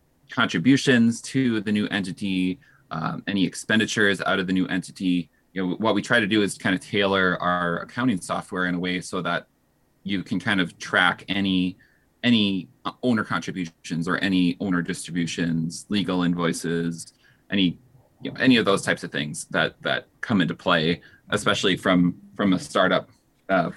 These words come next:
pre-revenue standpoint. But it is really important to capture all of those things accurately, because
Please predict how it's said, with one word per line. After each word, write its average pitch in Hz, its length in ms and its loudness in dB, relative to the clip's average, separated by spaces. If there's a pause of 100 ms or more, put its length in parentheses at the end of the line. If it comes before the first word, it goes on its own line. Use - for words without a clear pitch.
(320)
pre-revenue 95 880 4 (380)
standpoint. 92 600 0
But 131 120 6
it 147 80 8
is 175 160 2
really 156 180 2
important 120 340 0
to 87 120 -10 (100)
capture 110 400 -2
all 92 120 2
of 85 100 -4
those 85 220 -4
things 95 540 -6
accurately, 95 600 0
because 92 540 -2